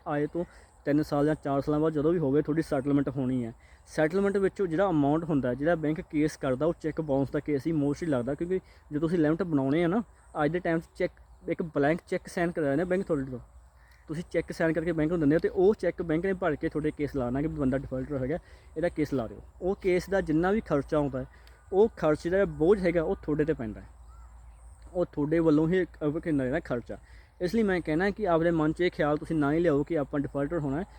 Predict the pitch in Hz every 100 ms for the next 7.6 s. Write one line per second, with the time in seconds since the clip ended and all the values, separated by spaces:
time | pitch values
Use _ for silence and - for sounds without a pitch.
0 | - - - 147 202 190 160 143 165 175
1 | 180 175 175 165 147 156 180 156 165 170
2 | 165 147 147 170 151 165 160 - 156 147
3 | 156 170 147 160 180 160 - 165 160 160
4 | 151 156 165 - - - 170 - - 175
5 | 165 180 175 170 160 165 170 185 175 226
6 | 208 160 151 151 139 131 156 185 185 -
7 | 151 156 170 165 156